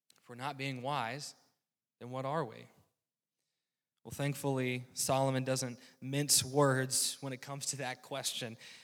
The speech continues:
If you are not wise, you are a fool. So what is a fool? Well, Tim Keller defines it as someone who is out of touch with reality, but should know better.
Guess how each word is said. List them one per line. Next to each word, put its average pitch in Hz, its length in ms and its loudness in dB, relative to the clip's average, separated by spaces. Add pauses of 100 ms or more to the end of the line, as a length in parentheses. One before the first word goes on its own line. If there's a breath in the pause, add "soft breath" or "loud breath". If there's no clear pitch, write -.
(600 loud breath)
If 123 120 -6
you 143 120 2
are 160 80 6
not 151 220 8
wise, 139 640 4 (460)
you 113 140 -12
are 127 120 -8
a 143 60 -12
fool. 190 360 -4 (2750 soft breath)
So - 120 -6
what 165 200 8
is 156 160 12
a 131 40 6
fool? 98 340 -12 (420)
Well, - 80 -18
Tim 160 200 2
Keller 170 400 12
defines 147 480 6
it 143 100 4
as 143 220 2 (460 loud breath)
someone 202 580 12
who 185 180 12
is 160 140 8
out 165 240 6
of 185 100 2
touch 170 300 6
with 165 200 6
reality, 127 680 4 (840)
but 123 120 -12
should - 180 -8
know 110 160 -12
better. 101 320 -20